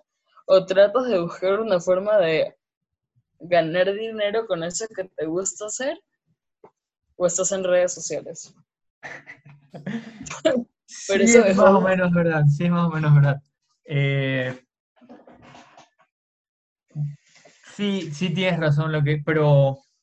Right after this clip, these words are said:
Speaker 2: bueno, es que antes los hobbies eran distintos, pues antes como que era ir a acampar, escalar montañas.
Speaker 1: <laughs> Era como que coleccionar pines.
Speaker 2: Coleccionar pines, así, me vas a aburrir.
Speaker 1: Ajá,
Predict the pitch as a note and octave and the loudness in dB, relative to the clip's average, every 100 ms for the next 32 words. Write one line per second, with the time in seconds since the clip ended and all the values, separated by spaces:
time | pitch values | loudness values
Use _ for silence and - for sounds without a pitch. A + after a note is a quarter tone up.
0 | _ D#3+ D3+ C#3+ D#3+ D3+ D#3+ D3 D3+ D#3 | _ -4 0 2 2 -2 0 2 2 2
1 | D#3 D3+ C#3+ B2+ E3 C#3+ - C3 C3+ C#3 | -2 0 -2 -2 -4 -2 -4 -8 -6 -2
2 | D3+ C#3+ C#3+ B2 A#2 A#2 A2+ _ _ _ | 2 2 0 -6 -6 -10 -14 _ _ _
3 | _ _ _ B2+ C3 B2+ A#2 A2 A2 A#2 | _ _ _ -8 -4 -2 -4 -6 -12 -18
4 | _ _ _ _ _ _ - D3 D#3+ D#3 | _ _ _ _ _ _ -2 0 0 0
5 | C3 C3+ A#2 C#3+ B2+ A2 - _ _ _ | -2 -2 -6 -4 -4 -6 -14 _ _ _
6 | - C3 C3+ C#3 B2+ C3+ A#2+ A2+ - - | -10 -6 -4 -4 -4 -8 -8 -6 -8 -10
7 | _ _ _ _ _ _ _ _ _ _ | _ _ _ _ _ _ _ _ _ _
8 | - - - - - A#3+ D#4 D#4+ B3+ F#3+ | -20 -20 -20 -12 0 2 4 4 4 4
9 | F3+ G#3 F#3+ F3+ F#3 F3+ F#3 G#3 - F#3 | 2 6 6 4 2 2 2 0 -2 0
10 | E3+ C#3+ - - - F3 F3 - C3 C3 | 0 -2 -10 -14 -12 -10 -10 -10 -10 -6
11 | C#3 D3 C#3+ E3+ D#3+ C3+ A#2 A#2 B2+ A2+ | 0 2 2 -2 -2 -2 -4 -6 -8 -8
12 | A2+ A#2+ B2+ A#2 A#2 C3+ - _ _ - | -10 -10 -10 -12 -12 -12 -14 _ _ -16
13 | G#3 A3+ A3+ - | -4 2 2 2